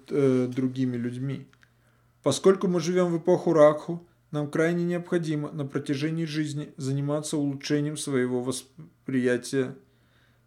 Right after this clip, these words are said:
над улучшением своего восприятия его энергии. Число Раху четыре. Все рождённые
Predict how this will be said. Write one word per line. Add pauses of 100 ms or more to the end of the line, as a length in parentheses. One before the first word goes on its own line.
над
улучшением
своего
восприятия
его
энергии. (880)
Число
Раху (1400)
четыре. (160)
Все
рождённые